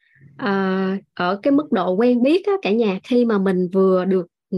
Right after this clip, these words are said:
giới thiệu hoặc là mình trong một cái bối cảnh nào đó mình được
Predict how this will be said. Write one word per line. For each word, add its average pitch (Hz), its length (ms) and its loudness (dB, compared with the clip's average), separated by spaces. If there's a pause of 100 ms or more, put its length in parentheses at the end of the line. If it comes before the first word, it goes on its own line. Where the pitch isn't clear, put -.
giới 277 300 0
thiệu 202 380 0
hoặc 208 240 -10
là 185 120 -2
mình 180 380 -2 (380)
trong 233 160 -2
một 214 100 0
cái 247 100 0
bối 262 200 2
cảnh - 240 -4
nào 240 100 0
đó 208 180 0
mình 233 260 2
được 185 120 -2